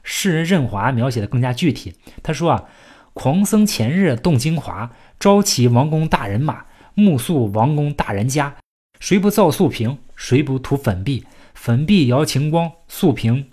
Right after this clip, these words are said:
凝小霜。待君挥洒兮不可迷望，骏马迎来坐堂中，金盆盛酒逐夜香。十杯五杯不解意啊，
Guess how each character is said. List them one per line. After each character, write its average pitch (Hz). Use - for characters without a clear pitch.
凝 123
小 87
霜。 139
待 185
君 160
挥 202
洒 -
兮 131
不 -
可 120
迷 101
望， 147
骏 202
马 110
迎 117
来 127
坐 127
堂 120
中， 147
金 190
盆 123
盛 131
酒 101
逐 117
夜 139
香。 147
十 175
杯 202
五 120
杯 156
不 185
解 101
意 139
啊， 82